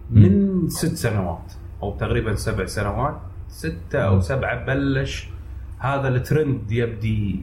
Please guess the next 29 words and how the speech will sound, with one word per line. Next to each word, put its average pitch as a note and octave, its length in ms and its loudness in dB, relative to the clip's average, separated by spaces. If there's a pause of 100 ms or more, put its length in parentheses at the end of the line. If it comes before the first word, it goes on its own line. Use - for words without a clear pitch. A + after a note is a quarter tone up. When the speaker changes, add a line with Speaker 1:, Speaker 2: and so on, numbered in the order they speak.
Speaker 2:
يظهر A2 500 0
للساحة. - 560 -4 (720)
Speaker 1:
مم. A2 160 12
Speaker 2:
يعني F2+ 320 6
شوف، - 280 -2 (720)
هو F3+ 280 2
بدأ G3 420 0
من F#3+ 400 2 (840)
الآيفون D3+ 520 0
فور، A#2+ 400 -2 (1000)
الضجة C3 500 -2
بدت C#3 520 -2 (600)
من D3+ 160 2
الآيفون C3+ 440 0
فور F#3 280 -2
لما D#3 280 -2
طلع C#3+ 520 -4
شيء D3 300 -2
اسمه D3 220 -2
الأنتينا C3 500 2
جيت، A2 380 -2 (420)
إنه A2 100 2
لما A#2 160 4
Speaker 1:
أيوة، B2+ 120 8
Speaker 2:
تمسك A2 120 8
Speaker 1:
الشبكة B2 320 4
Speaker 2:
التليفون. G#2 300 4
Speaker 1:
لما G2 160 10
كانت A2 300 8